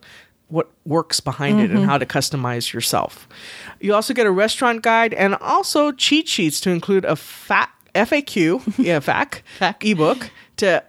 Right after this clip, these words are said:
Speaker 1: to help answer common questions about living a more plant-based lifestyle.
Speaker 2: Now, one thing to mention is that this is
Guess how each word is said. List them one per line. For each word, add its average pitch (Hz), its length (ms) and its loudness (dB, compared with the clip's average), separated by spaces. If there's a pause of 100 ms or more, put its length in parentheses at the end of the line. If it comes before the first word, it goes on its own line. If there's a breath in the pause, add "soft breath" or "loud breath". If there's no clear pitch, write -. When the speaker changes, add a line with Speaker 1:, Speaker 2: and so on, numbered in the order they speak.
Speaker 1:
to 185 120 0
help 214 160 2
answer 214 280 0
common 196 280 0
questions 170 380 -2
about 156 220 0
living 151 240 -2
a 143 60 -4
more 139 140 -2
plant-based 135 480 -4
lifestyle. 120 540 -4 (100)
Speaker 2:
Now, 208 200 0
one 233 280 -2
thing 330 240 0
to 240 160 0
mention 196 500 2
is 180 400 0
that 180 420 0
this 196 480 -2
is 196 200 0